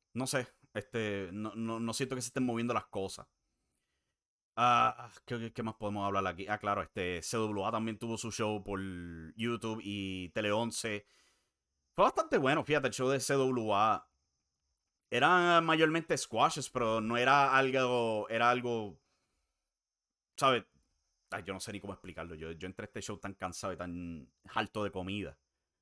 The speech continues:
Me comí uno, unas masitas de mero, pero anyway, who cares about that? Eh, C W A, debería buscarlo aquí. Yo tengo las notas escritas y no las estoy, este, mirando. Eh, trajeron un luchador de India. Se llama Manrup Dali.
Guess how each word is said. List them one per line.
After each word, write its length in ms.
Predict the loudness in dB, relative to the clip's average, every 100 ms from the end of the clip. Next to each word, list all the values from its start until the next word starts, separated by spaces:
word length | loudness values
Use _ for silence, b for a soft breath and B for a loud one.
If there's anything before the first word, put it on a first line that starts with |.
| _ _
Me 80 | -16
comí 240 | -10 -8
uno, 320 | -6 -6 -6
unas 160 | -6 -6
masitas 420 | -6 -8 -8 -8
de 100 | -8
mero, 220 | -10 -10
pero 140 | -10 -12
anyway, 240 | -10 -12
who 80 | -14
cares 260 | -10 -10 -8
about 220 | -10 -8
that? 180 | -10 -10 _ _ _ _ _ _ _ _ _ _
Eh, 200 | -4 -2
C 180 | -2 2
W 460 | 4 4 2 4 6
A, 340 | 4 2 -8 _ _ _
debería 260 | -4 0 0
buscarlo 320 | 0 -2 -2
aquí. 100 | -2
Yo 60 |
tengo 160 | -4 -4
las 100 | -4
notas 220 | -4 -4
escritas 380 | -4 -6 -6 -4
y 20 |
no 100 | -4
las 120 | -6
estoy, 280 | -6 -8 -8 _
este, 400 | -14 -8 -6 -6
mirando. 420 | -8 -8 -10 -12 -18 _ _ _ _ _ _
Eh, 720 | 4 4 4 2 0 -2 -6 _
trajeron 320 | 4 6 4
un 40 |
luchador 300 | 0 4 4
de 120 | 4 0
India. 300 | -4 -12 -18 _ _ _ _ b b
Se 200 | -4 0
llama 360 | 4 8 8 6
Manrup 540 | 4 6 6 4 0 2
Dali. 440 | 2 2 0 -10